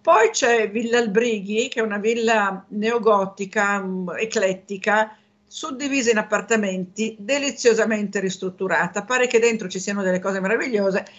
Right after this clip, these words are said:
ma essendo una villa priva-, una casa privata non è accessibile. Dopodiché ci sono altre case molto carine agli al-, al diciassette, al diciannove, al ventuno, casette con verande, con, eh, vedi i gatti che si aggirano nelle, nelle siepi di, di, di, insomma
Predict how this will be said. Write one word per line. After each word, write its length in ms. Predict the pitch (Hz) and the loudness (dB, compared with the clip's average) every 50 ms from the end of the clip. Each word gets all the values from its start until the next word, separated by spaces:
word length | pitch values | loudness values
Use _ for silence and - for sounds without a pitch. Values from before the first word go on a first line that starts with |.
| - - _ | -20 -14 _
ma 120 | - 202 | -2 0
essendo 320 | 220 220 - 262 240 220 | 2 4 4 4 4 4
una 120 | 220 196 185 | 2 2 2
villa 240 | 190 208 202 208 214 | 2 2 2 2 0
priva-, 380 | - 269 285 214 175 170 165 202 | 0 -4 -2 -2 -2 -2 -2 -2
una 120 | 208 202 | -4 -4
casa 200 | 202 220 220 233 | -2 -2 -2 -4
privata 640 | 226 240 254 254 214 175 165 160 - _ 170 160 - - | -4 -6 -6 -4 -2 -4 -4 -6 -8 _ -6 -6 -6 -8
non 260 | 185 190 190 190 190 | -8 -8 -6 -4 -2
è 200 | 190 185 180 - - | -2 -2 -2 -2 -2
accessibile. 920 | 190 185 190 - 190 185 - - 165 156 165 175 170 165 165 170 170 - _ _ _ _ _ _ _ _ _ | -4 -4 -2 -2 -4 -4 -4 -8 -10 -10 -10 -8 -6 -4 -4 -6 -6 -12 _ _ _ _ _ _ _ _ _
Dopodiché 540 | - 196 285 285 - 349 440 381 - 294 302 | -2 0 0 0 0 -2 -4 -2 0 0 -2
ci 140 | 294 320 269 | -2 -2 -2
sono 220 | - 262 240 233 | 0 2 4 4
altre 300 | 220 226 247 240 247 233 | 4 4 4 2 0 -2
case 300 | 226 240 240 226 226 220 | 0 0 0 0 0 -2
molto 220 | 214 208 196 202 208 | -2 -4 -4 -6 -4
carine 400 | - 214 202 220 220 214 202 185 | -2 -2 0 0 -2 -2 -2 -4
agli 120 | 185 185 | -2 -2
al-, 140 | 190 190 190 - | -4 -4 -4 -4
al 160 | 196 190 180 | -2 -2 -2
diciassette, 680 | 175 185 - 208 202 - - 226 220 220 220 - 190 | -2 -4 -6 -4 -4 0 2 2 2 2 0 -4 -6
al 60 | 180 | -6
diciannove, 600 | 175 175 180 196 185 175 185 220 226 220 202 202 | -6 -8 -8 -8 -8 -4 0 2 2 2 2 0
al 80 | 190 185 | -4 -4
ventuno, 720 | 175 208 202 190 196 226 226 226 214 202 208 196 196 - - _ _ | -4 -4 -6 -6 -4 0 2 2 2 2 0 -4 -6 -8 -16 _ _
casette 500 | _ - 233 220 240 247 247 247 - 247 | _ -2 0 4 6 4 4 4 2 -2
con 200 | 240 240 226 208 | 0 0 0 0
verande, 680 | 208 220 226 220 202 196 208 220 220 220 214 214 208 196 | 0 0 2 4 4 4 2 2 0 0 -2 -4 -4 -4
con, 260 | - 208 208 196 196 202 190 196 - _ _ _ | -4 -4 -4 -4 -4 -6 -8 -8 -12 _ _ _
eh, 320 | - - 202 202 202 202 | -8 -4 -2 0 0 0
vedi 300 | 190 202 220 220 202 220 | 4 4 4 4 4 0
i 60 | 220 196 | -2 0
gatti 480 | 185 202 196 208 202 - - - 208 | 2 2 2 2 0 -2 -8 -10 -10
che 140 | 202 - 214 | -4 -4 -4
si 140 | 202 - 202 | -4 -4 -6
aggirano 500 | 202 190 180 185 196 202 196 202 202 208 | -6 -6 -6 -4 -4 -2 -4 -4 -4 -4
nelle, 380 | 196 202 202 202 208 196 190 | -4 -4 -4 -2 -2 -2 0
nelle 240 | 185 185 196 196 196 | -2 -2 -2 -2 -2
siepi 580 | 185 - - 190 202 214 196 202 - 196 196 190 | -4 -2 2 4 4 4 4 2 -4 -4 -4 -2
di, 260 | 175 196 190 190 190 | 0 0 2 2 2
di, 160 | 180 190 190 | 2 2 0
di, 260 | 180 185 190 196 - - | 2 0 -2 -2 -4 -8
insomma 420 | 214 202 - 254 220 - - - | -8 -4 0 0 0 0 -2 -6